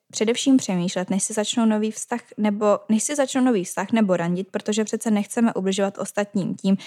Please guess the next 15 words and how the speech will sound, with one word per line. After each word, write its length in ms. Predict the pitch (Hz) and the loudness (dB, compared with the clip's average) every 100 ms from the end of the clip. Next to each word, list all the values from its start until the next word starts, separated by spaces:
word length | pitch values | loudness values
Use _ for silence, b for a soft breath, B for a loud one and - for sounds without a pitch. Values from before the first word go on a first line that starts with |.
| B B - | B B 2
že 120 | 214 | 4
myslíme 420 | 208 - 233 214 | 4 4 4 4
pořád 340 | - 196 185 | 2 0 0
na 100 | 185 | 0
svého 400 | 185 - 170 175 - | -4 -4 -4 -4 -4
ex. 380 | - - - - _ _ _ _ _ _ _ _ b b b b b b b b b b b b b b b b _ - B B B B B B B | -6 -8 -12 -12 _ _ _ _ _ _ _ _ b b b b b b b b b b b b b b b b _ -16 B B B B B B B
Víš, 180 | 240 - | 2 4
ale 260 | 269 294 311 - B B | 2 2 0 -4 B B
jako 180 | 311 359 | -4 2
je 120 | 392 | 2
to 180 | 381 330 | 4 0
akurátní, 760 | 220 - 190 156 190 - 208 294 - | 0 -4 -4 -2 -4 -2 0 -2 -4
určitě 420 | 233 - 214 208 | -6 -2 -2 -2
jako 180 | 214 247 | -4 -6
super 560 | - 247 - 247 240 | -8 -6 0 0 0